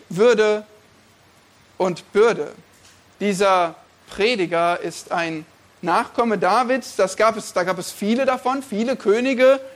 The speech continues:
die auf David folgten in seiner Linie. Aber dieser Begriff Sohn Davids im Alten Testament wird tatsächlich nur für biologische, direkte Söhne von David verwendet. Das kreist, äh, äh, grenzt den,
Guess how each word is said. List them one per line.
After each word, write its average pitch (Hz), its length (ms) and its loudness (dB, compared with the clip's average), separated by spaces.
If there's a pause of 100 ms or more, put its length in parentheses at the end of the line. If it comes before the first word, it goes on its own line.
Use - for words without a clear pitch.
(140)
die 202 300 0 (100)
auf 180 220 -2
David 202 340 2
folgten 220 420 0
in 190 100 -6
seiner 185 280 0
Linie. 226 480 2 (280)
Aber 214 460 2 (680)
dieser - 260 0
Begriff 214 380 0
Sohn 196 300 2
Davids 240 400 0
im 220 80 -8
Alten 220 240 0
Testament 214 480 -2
wird 208 140 2
tatsächlich 220 500 -2
nur 254 160 2
für 240 280 2 (160)
biologische, 214 560 2
direkte 190 520 0
Söhne 220 440 0 (240)
von 190 140 -2
David 175 320 -2
verwendet. 240 480 -2 (160)
Das 180 220 -2
kreist, 196 540 -2 (180)
äh, 185 180 2 (120)
äh, 180 160 -4
grenzt 214 360 -4
den, 190 240 0